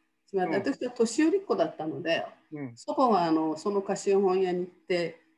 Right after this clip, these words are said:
Speaker 1: 十冊、二十冊こうやって持ってきては、それを読んで、また返すと。
Speaker 2: うん。
Speaker 1: そういうサイクルがちゃんとできてて。
Speaker 2: もう何でも読んだのね。
Speaker 1: そう。
Speaker 2: 乱読っていうか。
Speaker 1: え？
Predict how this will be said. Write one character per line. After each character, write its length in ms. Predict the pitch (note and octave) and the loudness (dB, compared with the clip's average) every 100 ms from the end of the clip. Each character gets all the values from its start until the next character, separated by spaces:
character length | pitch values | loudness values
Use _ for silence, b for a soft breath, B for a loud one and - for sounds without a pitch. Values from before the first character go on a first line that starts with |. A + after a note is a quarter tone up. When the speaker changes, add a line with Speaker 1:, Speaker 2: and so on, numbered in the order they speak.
| _ _ _ | _ _ _
Speaker 1:
十 220 | F3+ F#3 F3+ | -8 -6 -4
冊、 320 | G3+ G3 F#3+ | -2 -2 2
二 160 | F3+ | 2
十 100 | F#3 | 0
冊 300 | F#3+ D#3+ C#3+ | -4 -4 -6
こ 100 | - | -4
う 40 | E3 | -4
や 20 | |
っ 40 | |
て 60 | E3 | -2
持 140 | D3+ | -4
っ 40 | D3+ | -4
て 320 | - D3+ C#3+ - | -6 -8 -8 -6
き 20 | |
て 80 | B3 | 0
は、 160 | B3+ G#3+ | 2 2
そ 160 | - | 0
れ 60 | E3 | -4
を 60 | D#3+ | -4
読 180 | D#3+ | -4
ん 40 | C#3+ | -6
で、 80 | D3 | -4
ま 140 | D#3+ | -4
た 140 | D3+ | -4
返 200 | C#3+ A#2 | -4 -8
す 120 | A#2+ - | -10 -18
と。 680 | _ _ _ _ _ D#3 | _ _ _ _ _ -12
Speaker 2:
う 80 | C#3+ | -8
ん。 80 | C3+ | -6
Speaker 1:
そ 140 | C3 D4 | -4 -2
う 40 | |
い 100 | D4 D4 D4 C#4+ C4+ - | -2 -4 -4 -4 -4 -6
う 40 | |
サ 220 | - C4+ | 0 0
イ 80 | B3+ | 0
ク 120 | G#3+ | -2
ル 100 | F3+ | -2
が 100 | D#3+ | -2
ち 100 | E3+ | -2
ゃ 60 | F3+ | -4
ん 60 | |
と 80 | E3+ | -4
で 100 | G#3 | -6
き 140 | - - | -8 -10
て 200 | - - | -12 -10
て。 220 | C3 F3+ F3+ | -4 -2 -2
Speaker 2:
も 200 | A3+ F#3+ | -2 0
う 40 | |
何 240 | D#3 A#3 | 2 0
で 80 | B3 | -2
も 120 | B3+ | -2
読 120 | B3+ C#4 | -2 -2
ん 80 | |
だ 100 | C4+ | -2
の 140 | D3+ - | -4 -6
ね。 240 | A#3+ A#3 | -6 -8
Speaker 1:
そ 100 | D#3 | -6
う。 20 | D#3 | -6
Speaker 2:
乱 160 | G3 | -4
読 200 | G3 B3+ | -4 -2
っ 140 | F#4+ - | -4 -6
て 80 | F#3 | -16
い 80 | D#3 | -14
う 40 | |
か。 240 | D3+ A#2+ | -10 -10
Speaker 1:
え？ 60 | - | -12